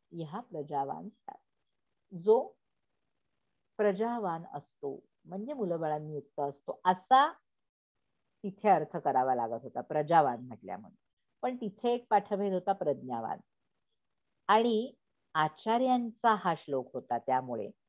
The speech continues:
किम भाग्यम देहवताम आरोग्यम, बरोबर. कः फली कृषीकृत, पण खालच्या ओळीत कस्मै न पापम तर जपतः, नामस्मरण करणाऱ्याला पाप लागत नाही असा जिथे उल्लेख आहे, तिथे कः पूर्णो यः प्रजावान स्यात् याऐवजी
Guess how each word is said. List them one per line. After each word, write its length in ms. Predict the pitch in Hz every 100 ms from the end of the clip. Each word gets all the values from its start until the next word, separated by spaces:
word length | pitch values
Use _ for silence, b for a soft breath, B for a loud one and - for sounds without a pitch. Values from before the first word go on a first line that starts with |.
| _ _ _ -
किम 180 | 285 277
भाग्यम 420 | 254 233 247 247
देहवताम 640 | 233 214 214 214 208 214 214 -
आरोग्यम, 520 | 135 120 107 110 127
बरोबर. 340 | 131 135 139 - _ _ _ _ _ _
कः 100 | 262 254 254
फली 220 | 226 233
कृषीकृत, 460 | 208 180 160 156 156 -
पण 120 | 240 247
खालच्या 460 | - 165 160 254 247
ओळीत 180 | 214 208 -
कस्मै 380 | 185 - 226 269
न 100 | 277 269
पापम 380 | 233 233 233 247 _ _ _ _
तर 100 | 240
जपतः, 500 | 214 202 156 147 131 135
नामस्मरण 580 | 139 170 190 247 262
करणाऱ्याला 400 | 254 233 226 220 226
पाप 280 | 185 185 190
लागत 340 | 160 156 151
नाही 160 | 147 135 _ _ _ -
असा 380 | 196 - - 269
जिथे 360 | 240 - 226 214
उल्लेख 480 | 185 160 160 - -
आहे, 460 | 151 139 - 135 247 _ _ _ -
तिथे 360 | 269 262 220 240 - _ _ 302
कः 140 | 302 -
पूर्णो 380 | 269 254 233 254 - -
यः 180 | 226 254 254
प्रजावान 580 | 220 185 202 247 277 285
स्यात् 340 | 277 277 254 254
याऐवजी 540 | 214 190 160 151 226